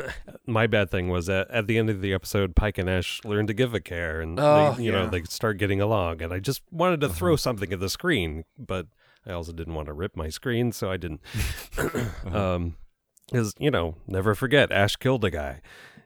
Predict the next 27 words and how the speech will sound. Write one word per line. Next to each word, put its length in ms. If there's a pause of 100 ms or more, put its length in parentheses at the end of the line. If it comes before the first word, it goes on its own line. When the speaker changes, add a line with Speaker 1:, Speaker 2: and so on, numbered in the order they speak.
(180)
Speaker 1:
He, 220 (140)
I 40
Speaker 3:
Yep. 60
Speaker 1:
mean, 180
Pike 240
even 220
says 240
that 180
at 120
the 80
beginning 360
of 80
Speaker 2:
Mm-hmm. 120
Speaker 1:
the 60
episode. 600 (120)
Uh, 500 (180)
it's 200
just 160
like, 200
why 380
would 300
you 120
just 180
suddenly 400
let 240
that 180
go? 360